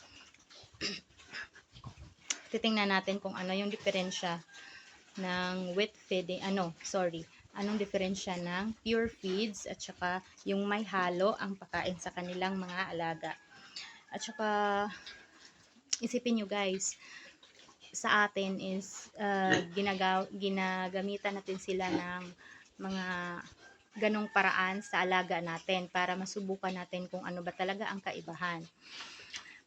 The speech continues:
Para pag sa tuloy-tuloy in God's plan, kung continue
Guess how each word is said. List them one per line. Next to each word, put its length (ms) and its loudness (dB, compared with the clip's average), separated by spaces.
Para 320 4
pag 200 2
sa 200 -6
tuloy-tuloy 800 4
in 400 -2
God's 440 2
plan, 480 0
kung 480 -4
continue 440 2